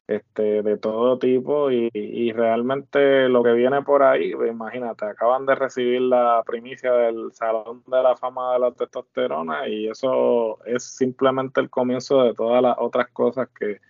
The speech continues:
estamos planificando para ustedes. De verdad que su apoyo es lo que nos motiva a continuar produciendo contenido de calidad, eh, porque eso es lo que nos caracteriza, la calidad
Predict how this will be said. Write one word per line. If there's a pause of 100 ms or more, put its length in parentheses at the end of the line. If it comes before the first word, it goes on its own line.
(340)
estamos
planificando
para
ustedes.
De
verdad
que
su
apoyo
es
lo
que
nos
motiva (380)
a
continuar
produciendo
contenido
de
calidad, (160)
eh, (240)
porque
eso
es
lo
que
nos
caracteriza, (100)
la
calidad